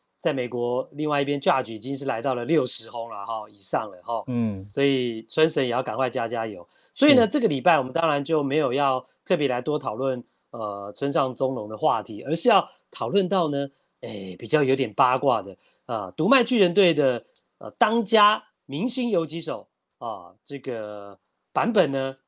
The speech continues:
Speaker 1: 怎么会发生这样的事情嘞？哇，这个他这个，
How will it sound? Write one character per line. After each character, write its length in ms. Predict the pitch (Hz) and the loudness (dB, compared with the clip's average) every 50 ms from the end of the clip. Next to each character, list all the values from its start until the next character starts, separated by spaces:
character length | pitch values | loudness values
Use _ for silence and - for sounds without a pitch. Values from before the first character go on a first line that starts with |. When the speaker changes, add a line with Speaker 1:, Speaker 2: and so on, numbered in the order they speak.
| _ _ _ _ _ _ | _ _ _ _ _ _
Speaker 1:
怎 160 | _ - 151 139 | _ -4 -2 -2
么 120 | 165 185 | 0 0
会 280 | 240 302 269 233 208 190 | 4 4 6 6 6 4
发 340 | - - - 220 214 240 | 0 -4 -8 -8 -8 -8
生 300 | 240 - - 233 233 233 190 | -10 -6 -4 -4 -4 -4 -8
这 160 | - - 254 | -10 -8 -6
样 180 | 247 226 196 175 | -6 -6 -6 -6
的 120 | 165 160 | -6 -6
事 360 | 156 - - - 254 240 185 143 | -6 -6 -10 -8 -6 -6 -6 -6
情 420 | 123 - - - 107 101 110 127 | -6 -10 -12 -12 -12 -12 -10 -8
嘞？ 400 | 147 151 156 156 160 156 160 156 - _ _ _ _ _ _ | -6 -4 -2 0 0 0 -2 -4 -10 _ _ _ _ _ _
哇， 220 | - 147 135 123 | 0 2 2 2
这 140 | 120 - 208 | 2 -2 0
个 160 | 175 175 165 | 4 4 4
他 420 | 170 - 190 185 185 185 185 180 - | 4 4 2 4 4 4 2 0 -4
这 120 | - 185 180 | -6 -6 -4
个， 560 | 147 151 147 143 139 135 131 131 131 131 127 | -2 0 0 2 2 2 2 2 0 -2 -4